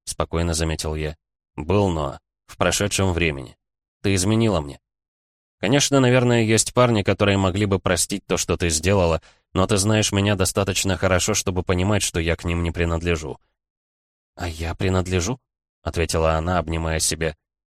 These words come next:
«Ты не можешь притворяться, что то, что произошло несколько часов назад, не повлияло на тебя так же, как на меня. Я видела это в твоих глазах, Николас. Видела это и ночью, и тогда, в день свадьбы Джанны.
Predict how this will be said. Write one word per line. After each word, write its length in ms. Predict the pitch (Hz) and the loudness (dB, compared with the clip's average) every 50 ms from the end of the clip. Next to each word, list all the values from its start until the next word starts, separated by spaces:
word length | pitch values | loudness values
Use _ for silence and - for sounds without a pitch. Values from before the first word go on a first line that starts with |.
| _ _ _ _ _ _ | _ _ _ _ _ _
«Ты 100 | - 107 | -4 -2
не 100 | 107 104 | -2 0
можешь 300 | 107 110 107 98 92 - | 0 0 0 -2 -4 -4
притворяться, 580 | - 107 98 - 107 107 113 113 117 - - 113 | -2 -4 -2 0 0 0 0 0 0 -2 -2 -4
что 200 | - - - 85 | -4 -4 -6 -6
то, 120 | - 90 | -4 -4
что 180 | 90 - - 82 | -4 -4 -4 -6
произошло 500 | - 98 90 85 85 87 - - 95 98 | -4 -4 -4 -2 -2 -2 -2 0 0 0
несколько 440 | 92 90 90 - - 90 - 87 82 | 0 0 -2 -2 -2 -4 -4 -4 -4
часов 340 | - 85 - - 85 - | -2 -2 -2 -2 -2 -2
назад, 340 | - 90 87 80 92 98 - - | 0 0 0 0 0 -2 -2 -4
не 100 | - 92 | -6 -4
повлияло 540 | - 95 82 82 90 85 85 95 95 90 87 | -4 -2 -2 -2 -2 -2 0 0 0 2 2
на 100 | 87 85 | 0 0
тебя 260 | - - 85 92 92 | -2 -2 -4 -4 -4
так 200 | - - 92 85 | -4 -4 -6 -4
же, 120 | 82 82 - | -4 -6 -4
как 200 | - 85 - - | -6 -8 -6 -6
на 100 | 87 85 | -6 -4
меня. 360 | 85 87 87 87 82 82 - - _ _ _ _ _ _ _ _ | -4 -4 -4 -4 -4 -6 -8 -10 _ _ _ _ _ _ _ _
Я 160 | - 85 92 | -6 -6 -4
видела 260 | 92 101 92 98 95 92 | -4 -2 -2 -2 0 0
это 180 | 90 80 92 | -2 -2 -4
в 60 | - | -6
твоих 300 | - 95 92 90 87 80 | -4 -4 -4 -2 -4 -4
глазах, 420 | 76 85 87 90 90 98 87 - - | -4 -2 -2 0 0 -2 -4 -4 -6
Николас. 480 | 85 80 - 82 80 80 78 - - - _ _ _ _ _ _ | -8 -6 -6 -6 -6 -4 -4 -6 -8 -10 _ _ _ _ _ _
Видела 380 | 82 87 104 101 95 92 90 92 | -6 -6 -4 -2 0 0 0 2
это 260 | 90 90 90 - 92 | 0 0 -2 -2 -2
и 60 | 87 | -2
ночью, 480 | 87 90 101 107 101 - - 95 95 - | 0 0 -2 -2 -2 -4 -4 -4 -6 -6
и 120 | - 95 | -8 -10
тогда, 400 | - - 90 85 90 90 107 98 | -6 -6 -6 -6 -4 -2 -2 -2
в 100 | 87 82 | -4 -6
день 200 | 73 87 85 82 | -6 -6 -4 -4
свадьбы 400 | - - 87 87 80 80 78 82 | -4 -2 -2 -4 -6 -6 -8 -10
Джанны. 480 | 80 80 78 90 90 90 85 80 80 | -8 -6 -4 -2 -2 -2 -2 -6 -8